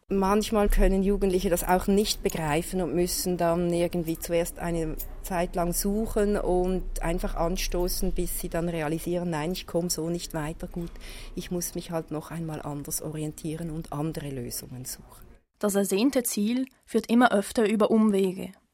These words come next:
Speaker 2: über Brückenangebote, Kurzlehren oder Praktika. Das Angebot auf diesem Sektor hat stark zugenommen in den letzten Jahren.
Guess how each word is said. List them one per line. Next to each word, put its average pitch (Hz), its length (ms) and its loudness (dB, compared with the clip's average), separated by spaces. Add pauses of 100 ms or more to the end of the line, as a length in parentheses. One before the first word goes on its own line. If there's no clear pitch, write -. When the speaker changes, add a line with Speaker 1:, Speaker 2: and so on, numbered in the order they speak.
(140)
Speaker 2:
über 196 180 4
Brückenangebote, 226 960 0
Kurzlehren 208 960 0
oder 226 140 2
Praktika. 202 760 -2 (260)
Das - 140 -10
Angebot 240 480 4
auf 233 120 0
diesem 240 220 2
Sektor 233 500 0 (240)
hat 247 100 0
stark 208 400 8
zugenommen 208 480 4
in 190 80 4
den 185 160 2
letzten 185 340 -2
Jahren. 185 460 -4